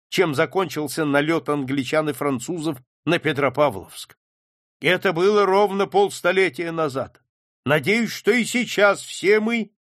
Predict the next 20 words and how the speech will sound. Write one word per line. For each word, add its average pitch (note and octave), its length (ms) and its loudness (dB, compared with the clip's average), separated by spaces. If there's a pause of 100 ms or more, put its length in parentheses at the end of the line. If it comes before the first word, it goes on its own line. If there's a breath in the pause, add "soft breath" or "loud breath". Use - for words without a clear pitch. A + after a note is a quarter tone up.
как F3+ 260 2
единая G3 580 2
дружная F3 580 0
семья, E3 600 2
встанем, A3 840 0
как F3+ 340 -2
бастион, F#3+ 800 2 (320)
как». - 460 0 (1040)
Он C#3+ 240 -2
почему-то C3+ 460 -8
вдруг B2+ 440 -10 (140)
растерял B2+ 640 -4
слова. A#2+ 560 -14 (1160)
На B2+ 120 -2
крыльцо D3 640 -2 (240)
без C#3+ 180 -2
приглашения D#3 800 0
поднялся C#3+ 600 -2
зверобой C#3 520 0
Егоршин C#3+ 840 -2